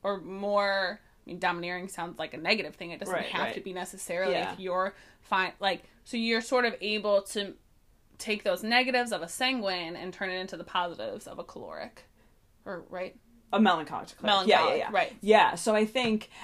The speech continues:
Speaker 2: and I mean, maybe I was both as a kid and just one was more dominant, and
Speaker 1: For
Speaker 2: now
Speaker 1: sure.
Speaker 2: I'm,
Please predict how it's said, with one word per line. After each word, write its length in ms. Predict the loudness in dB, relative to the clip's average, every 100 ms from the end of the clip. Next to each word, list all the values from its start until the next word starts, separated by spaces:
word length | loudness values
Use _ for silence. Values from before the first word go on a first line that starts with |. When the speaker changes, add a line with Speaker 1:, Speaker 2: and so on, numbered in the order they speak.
| 0
Speaker 2:
and 120 | 4
I 60 | 4
mean, 160 | 4
maybe 340 | 4 2 2 2
I 100 | 2
was 160 | 2
both 400 | 2 4 6 4 2
as 160 | -2
a 60 | -4
kid 560 | -6 -6 -2 2 2 4
and 220 | 2 2
just 220 | 0 0
one 540 | -2 2 4 4 0 -2
was 160 | 0
more 160 | 0 0
dominant, 680 | 0 0 0 0 2 2 0
and 140 | 2
Speaker 1:
For 40 | 4
Speaker 2:
now 400 | 8 8 6 4
Speaker 1:
sure. 80 |
Speaker 2:
I'm, 260 | 0 -2